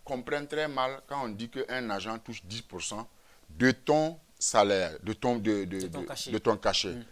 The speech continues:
Speaker 1: Mais ces dix pour cent là, c'est considéré comme la, la, la, euh, on appelle ça communication. Toi, ton salaire, c'est un million. On dit, on va te donner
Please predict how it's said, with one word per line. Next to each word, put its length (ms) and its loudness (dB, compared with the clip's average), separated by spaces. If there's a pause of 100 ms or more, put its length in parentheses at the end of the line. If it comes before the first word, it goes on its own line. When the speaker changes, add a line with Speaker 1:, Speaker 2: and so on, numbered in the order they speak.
(120)
Speaker 1:
Mais 120 -6
ces 220 -4
dix 200 -6
pour 200 -6
cent 220 -2
là, 180 -4 (500)
c'est 180 -10
considéré 600 2
comme 300 -2
la, 180 -2 (180)
la, 360 0
la, 400 -8
euh, 140 -12 (100)
on 160 -10
appelle 260 -2
ça 260 -2 (220)
communication. 640 -4 (1000)
Toi, 240 10
ton 180 0
salaire, 420 4
c'est 160 -2
un 140 -2
million. 360 -4 (200)
On 60 -10
dit, 300 -8 (120)
on 80 -8
va 120 6
te 100 -8
donner 280 -2